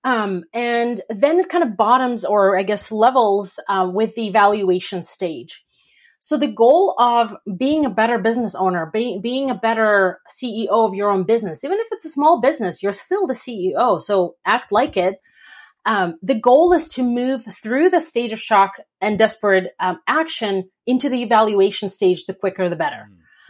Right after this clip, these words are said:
Speaker 1: Because that's what, exactly what my clients did. Not all of them did it quickly, as quickly as I would, would have hoped, or not all of them did it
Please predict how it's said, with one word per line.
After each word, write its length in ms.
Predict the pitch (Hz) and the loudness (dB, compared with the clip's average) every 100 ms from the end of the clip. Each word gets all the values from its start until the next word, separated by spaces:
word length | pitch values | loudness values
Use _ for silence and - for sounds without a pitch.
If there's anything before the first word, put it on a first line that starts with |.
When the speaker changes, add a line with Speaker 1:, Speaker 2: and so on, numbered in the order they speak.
| - _ _ _ _ | -20 _ _ _ _
Speaker 1:
Because 360 | 262 269 285 240 - - - - | -6 2 2 2 -10 -18 -20 -4
that's 320 | 202 269 330 | 2 2 4
what, 240 | 339 254 | 0 0
exactly 460 | 226 - 247 294 285 | -6 0 0 0 0
what 140 | 247 | 0
my 100 | 214 | 0
clients 460 | 208 214 202 170 160 | -4 0 0 0 -4
did. 120 | 160 | -2
Not 140 | 202 302 | 0 2
all 300 | - 302 330 | 4 4 4
of 100 | 320 | 2
them 180 | 285 | -2
did 220 | 247 269 247 | 2 2 2
it 140 | 208 - | -2 -10
quickly, 560 | - 262 254 - 240 208 | -2 0 0 0 0 0
as 140 | 220 | -4
quickly 380 | - 277 277 240 | -4 0 4 4
as 100 | 220 | 6
I 100 | 202 | 4
would, 240 | 196 180 - - - | 4 -2 -10 -10 -8
would 220 | - 190 208 | -6 -6 -6
have 100 | - | -2
hoped, 460 | 277 208 - - - | 2 2 0 -14 -6
or 280 | 208 196 190 | 0 2 2
not 220 | 202 233 | 2 0
all 220 | 214 247 | 2 2
of 100 | 262 | 2
them 180 | 247 226 | 0 -2
did 200 | 226 220 | 0 0
it 180 | 214 | 0